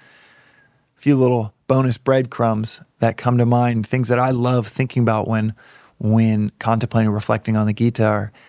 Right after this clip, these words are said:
it is this conversation between a warrior prince and his charioteer, his guide, his advisor, his childhood friend that ends up being the symbolic embodiment of God. That is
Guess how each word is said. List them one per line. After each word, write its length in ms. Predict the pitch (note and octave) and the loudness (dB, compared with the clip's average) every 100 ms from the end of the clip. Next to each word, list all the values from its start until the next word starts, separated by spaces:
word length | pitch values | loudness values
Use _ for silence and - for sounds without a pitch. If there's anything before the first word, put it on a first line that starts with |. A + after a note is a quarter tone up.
| _ _ | _ _
it 160 | - A#2+ | -2 0
is 280 | A2+ B2 A2+ | 2 0 0
this 180 | A#2+ - | -4 -2
conversation 680 | C3 B2+ A#2+ B2+ A#2+ A#2+ | -2 -2 -2 -4 -4 -4
between 320 | A2 A2 A#2+ A#2 | -4 -2 0 2
a 60 | |
warrior 260 | A2 A#2 A2 | 2 0 0
prince 440 | - A2 G#2 - - | -2 -2 -2 -6 -4
and 400 | G#2+ A2 G#2 G#2+ _ _ _ _ | 0 0 -2 -6 _ _ _ _
his 240 | - G#2+ | -4 -4
charioteer, 720 | - A2+ G#2+ G#2 A#2+ A#2 F#2+ - _ _ _ _ _ - | -2 -2 -2 -2 -2 -2 -2 -10 _ _ _ _ _ -4
his 160 | A2 | -4
guide, 420 | - G#2+ A2 G2+ - _ _ _ _ _ _ | 0 -2 -2 -4 -12 _ _ _ _ _ _
his 140 | G#2+ | -6
advisor, 580 | G#2 G#2+ A2 G#2 G2 - _ _ _ _ _ _ _ _ _ _ _ | -2 0 0 -2 -6 -8 _ _ _ _ _ _ _ _ _ _ _
his 140 | - A#2+ | -6 -4
childhood 500 | - B2+ B2+ A#2+ G#2 | -2 0 0 -4 -4
friend 280 | - B2 A#2 | -4 -2 -2
that 120 | - | -2
ends 200 | C#3+ D3 | 0 2
up 140 | B2+ G#2+ | 2 2
being 280 | B2 B2 A#2+ | 0 2 0
the 100 | A2 | -2
symbolic 520 | - A2 A2+ A#2 A#2 | -2 0 0 0 -2
embodiment 600 | A2+ G#2+ A#2 A2+ A2 - | 0 0 0 0 0 -2
of 180 | G#2+ - | -6 -2
God. 440 | A2+ A#2 G2+ G#2+ - _ _ | 0 0 -2 -8 -16 _ _
That 580 | B2+ G#2 B2 B2+ - - - _ _ _ _ | -6 0 2 0 -4 -16 -20 _ _ _ _
is 640 | A2 G#2 G#2 G#2 G2+ - | 0 2 2 -2 -6 -10